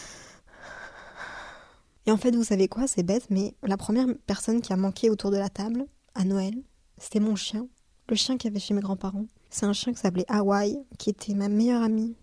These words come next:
vraiment, euh, au même stade qu'Inès, qui a grandi avec moi parce que mon tonton, qui vivait encore chez mes grands-parents, l'a eu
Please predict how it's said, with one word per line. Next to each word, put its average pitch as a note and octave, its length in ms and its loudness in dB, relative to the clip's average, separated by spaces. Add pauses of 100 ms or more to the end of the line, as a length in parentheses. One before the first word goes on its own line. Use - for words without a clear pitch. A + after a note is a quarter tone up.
(300)
vraiment, A3 460 0
euh, G3+ 60 -2 (400)
au - 80 0
même A3 220 4
stade A#3+ 200 -2
qu'Inès, A3 560 -2 (300)
qui - 100 -2
a F#3+ 60 2
grandi G#3+ 280 6
avec G#3+ 200 4
moi A3 180 2
parce - 260 -8
que G#3 320 0 (520)
mon G3+ 240 4
tonton, A3+ 480 -2 (420)
qui - 120 -14
vivait G3+ 200 4
encore G3+ 220 0
chez A3 100 0
mes G3+ 80 4
grands-parents, F#3+ 520 -2 (480)
l'a F#3+ 200 4
eu G#3 200 0